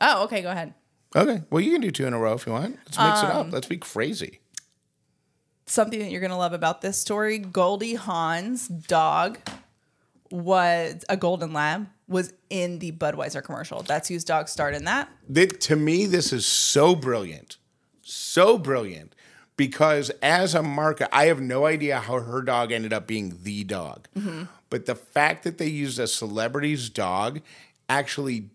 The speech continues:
Speaker 2: doubles the media opportunities
Speaker 1: Yes.
Speaker 2: for talking about that commercial. You know Budweiser's gonna have a great commercial. They're famous for 'em.
Speaker 1: Epic.
Speaker 2: Right? That's what they do. Every, the Clydesdales, the stuff. They, sometimes they make you cry, whatever.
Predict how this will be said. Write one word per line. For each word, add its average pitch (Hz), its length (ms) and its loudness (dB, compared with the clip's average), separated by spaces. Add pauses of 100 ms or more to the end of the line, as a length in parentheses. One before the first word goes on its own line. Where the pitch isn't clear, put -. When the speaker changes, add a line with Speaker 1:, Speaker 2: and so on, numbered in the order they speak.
(120)
Speaker 2:
doubles 151 520 4
the 107 100 -8
media 139 600 -4
opportunities 98 1040 -2
Speaker 1:
Yes. - 560 -2 (100)
Speaker 2:
for 117 680 0 (220)
talking 143 440 0
about 107 280 -2
that 98 200 -2
commercial. - 560 -10 (360)
You 151 120 4
know 160 300 6
Budweiser's 135 640 2
gonna 120 180 -4
have 117 140 -4
a 101 60 -8
great 113 260 -2
commercial. 120 460 -4
They're 117 120 0
famous 156 360 -2
for - 260 -12
'em. - 100 -20
Speaker 1:
Epic. - 460 0 (180)
Speaker 2:
Right? 139 300 2
That's 127 220 0
what 127 80 -4
they 135 100 2
do. 127 220 2
Every, 123 160 -2
the 98 120 -10
Clydesdales, 131 800 2
the 110 100 -4
stuff. 127 360 0
They, 104 200 -6
sometimes 113 380 -6
they 107 80 -6
make 101 180 -6
you 87 60 -14
cry, 123 500 2 (580)
whatever. 123 520 -2